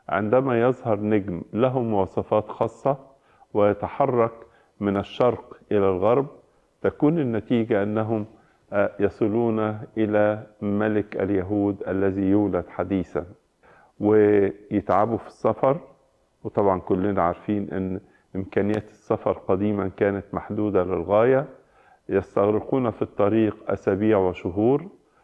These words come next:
ويوصلوا لغاية الملك المولود في بيت لحم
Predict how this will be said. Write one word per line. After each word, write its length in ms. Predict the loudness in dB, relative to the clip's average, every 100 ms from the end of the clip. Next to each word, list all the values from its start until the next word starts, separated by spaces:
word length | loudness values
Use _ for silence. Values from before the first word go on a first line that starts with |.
| -16 -2
ويوصلوا 720 | 2 2 2 2 4 4 2 -2
لغاية 540 | -2 2 4 4 4 0 -4 -10
الملك 720 | -6 0 2 2 0 -4 -20 -20 _ _ _ _ _ _ -4
المولود 680 | -2 0 0 2 2 2 0 -6 -8
في 140 | -4 0
بيت 320 | 0 0 0
لحم 300 | 0 -2